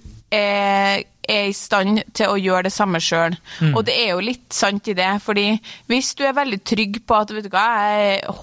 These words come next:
Speaker 1: jeg begynner ikke plutselig å kline med noen på fest, eller jeg ender ikke plutselig i en situasjon hvor jeg er på nachspiel og ender med å gjø-, gå over streken, så kjenner jeg trygg på egne grenser, og så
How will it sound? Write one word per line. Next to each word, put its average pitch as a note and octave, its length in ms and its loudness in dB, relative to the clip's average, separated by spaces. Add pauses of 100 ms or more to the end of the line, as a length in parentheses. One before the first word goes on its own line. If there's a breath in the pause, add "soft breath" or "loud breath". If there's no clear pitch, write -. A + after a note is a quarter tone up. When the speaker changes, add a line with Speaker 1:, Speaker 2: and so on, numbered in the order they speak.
(160)
Speaker 1:
jeg G#3 440 0 (520)
begynner A3 360 2
ikke F#3 160 -4
plutselig F#3+ 500 -2
å G3+ 260 2
kline G#3 320 0
med A#3+ 120 2
noen A#3 160 0
på A3 100 -6
fest, - 380 -2
eller G3+ 260 0
jeg G#3 160 -2 (340 loud breath)
ender A3+ 380 4
ikke - 100 -16
plutselig C4+ 380 2
i - 40 0
en F#3+ 80 0
situasjon F#3+ 600 0
hvor G3+ 160 -2
jeg G3 140 0
er G3+ 160 -2
på G3+ 160 -2
nachspiel F#3+ 480 0
og F#3+ 40 0
ender G3+ 280 2
med D#3+ 100 2
å E3+ 80 0
gjø-, F3+ 260 0
gå G3 140 2
over F3+ 160 2
streken, A#3+ 560 -2 (400 loud breath)
så D#4+ 160 -2
kjenner D#4 320 0
jeg F#3+ 100 -4
trygg G#3+ 300 -4
på - 80 0
egne G#3 340 2
grenser, G#3 540 0 (200)
og B3+ 100 0
så E4 280 2